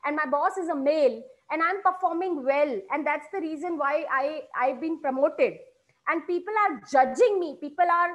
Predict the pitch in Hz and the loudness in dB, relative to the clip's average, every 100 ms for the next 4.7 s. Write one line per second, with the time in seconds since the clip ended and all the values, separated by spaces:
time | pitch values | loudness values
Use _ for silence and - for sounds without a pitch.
0 | - - - 320 427 - 311 - 381 415 | -8 -20 -8 -6 -4 -4 -4 -4 -2 0
1 | 453 381 330 339 349 349 - 262 254 262 | 0 2 2 2 0 -2 0 2 4 2
2 | 294 339 359 370 403 392 - 302 302 302 | -2 -4 -6 -8 -8 -8 -4 -2 0 -2
3 | 240 277 339 294 311 - 330 359 359 311 | -2 -2 -2 -2 -4 -4 -2 2 4 2
4 | 277 277 311 311 285 175 | 0 -6 -6 -4 -2 -4